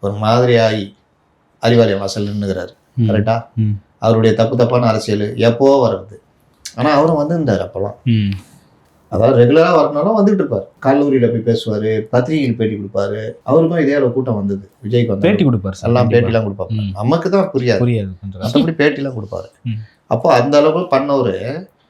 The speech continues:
Speaker 1: ஜனங்க கேட்டப்ப என்ன சொன்னாரு? "நான் பார்ட் டைம் அரசியல்வாதி."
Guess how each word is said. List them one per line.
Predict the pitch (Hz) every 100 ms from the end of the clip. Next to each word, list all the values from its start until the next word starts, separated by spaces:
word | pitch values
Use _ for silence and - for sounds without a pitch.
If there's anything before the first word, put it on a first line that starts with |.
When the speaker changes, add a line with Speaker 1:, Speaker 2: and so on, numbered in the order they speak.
| -
Speaker 1:
ஜனங்க | 147 147 160 170
கேட்டப்ப | 147 139 131
என்ன | 127 131 123
சொன்னாரு? | 104 101
"நான் | 110 117
பார்ட் | 110 110
டைம் | 110 107
அரசியல்வாதி." | 107 - - 98 98 113